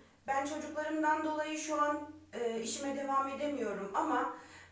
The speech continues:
bu şekilde belki insanlara fayda sağlarsam çok mutlu olurum.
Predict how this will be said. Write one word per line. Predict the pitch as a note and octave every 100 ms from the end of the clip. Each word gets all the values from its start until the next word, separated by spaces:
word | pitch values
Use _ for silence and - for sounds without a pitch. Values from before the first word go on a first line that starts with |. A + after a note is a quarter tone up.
| -
bu | E4+
şekilde | E4 - A#3+ A3+ A3+
belki | C#4+ D4 - A#3
insanlara | B3+ C4 A#3+ A3 G3+ G#3
fayda | C4+ C4 A3+
sağlarsam | A3+ G3+ F#3 D#3+ - C4 C4+ - - -
çok | F3 F3
mutlu | E3+ -
olurum. | C#3+ B2+ G#2 -